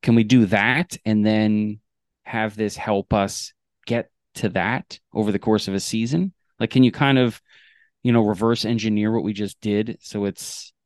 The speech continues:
not in response to something, it's actually in anticipation of, like, how do we go about and get to that?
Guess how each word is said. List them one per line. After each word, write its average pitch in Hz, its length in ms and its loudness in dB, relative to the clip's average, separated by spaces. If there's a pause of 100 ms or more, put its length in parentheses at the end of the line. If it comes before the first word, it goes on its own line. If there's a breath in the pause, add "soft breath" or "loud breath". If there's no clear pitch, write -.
(680)
not 107 200 -2
in 107 80 0
response 104 640 -4
to - 80 -12
something, 143 380 -4
it's 110 120 -4
actually 104 280 -6
in 104 60 -2
anticipation 104 1000 -4
of, 98 120 -6
like, 98 180 -2
how 110 140 -2
do 110 60 2
we 110 100 2
go 98 160 0
about 98 280 -4
and 92 120 -12
get 87 180 -8
to 113 100 -4
that? 127 220 -2